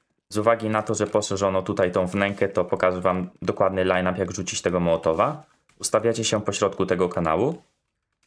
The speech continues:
i ustawiacie się w miejscu, gdzie rozpoczyna się ta ściana. Szukacie prawego rogu tej pomarańczowej ściany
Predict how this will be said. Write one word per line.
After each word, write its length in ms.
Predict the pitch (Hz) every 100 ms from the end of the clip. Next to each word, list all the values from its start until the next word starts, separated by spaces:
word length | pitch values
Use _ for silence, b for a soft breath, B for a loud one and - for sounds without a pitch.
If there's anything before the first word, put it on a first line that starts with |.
| -
i 80 | 110
ustawiacie 480 | 113 117 113 113 113
się 120 | 110
w 80 | 107
miejscu, 280 | 101 101
gdzie 140 | 98 101
rozpoczyna 440 | 98 - 92 95
się 180 | 87 87
ta 120 | 87
ściana. 520 | - 80 78 120 156 _ _ _ _ _ _ _ _ _
Szukacie 400 | - 113 113 113
prawego 440 | - 101 101 98
rogu 220 | 98 98
tej 140 | 98 92
pomarańczowej 640 | 90 90 90 90 90 90
ściany 520 | - 80 78 117 165